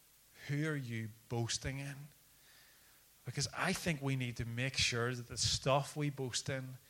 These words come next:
are things that are gonna last, things that are gonna live forever, or be of eternal significance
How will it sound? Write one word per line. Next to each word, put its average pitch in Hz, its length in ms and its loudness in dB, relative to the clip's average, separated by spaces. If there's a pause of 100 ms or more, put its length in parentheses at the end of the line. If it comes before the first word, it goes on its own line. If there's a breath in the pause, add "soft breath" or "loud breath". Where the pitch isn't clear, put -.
(1080 loud breath)
are 135 60 -6
things 143 360 -2
that 143 80 -2
are 117 60 -2
gonna 107 240 -6
last, 120 460 -4 (1080)
things 139 300 0
that 131 100 2
are 117 100 0
gonna 110 260 -4
live 117 240 0
forever, 117 800 -6 (640 loud breath)
or 127 140 2
be 120 220 0
of 117 100 -2
eternal 131 480 6
significance 131 920 -2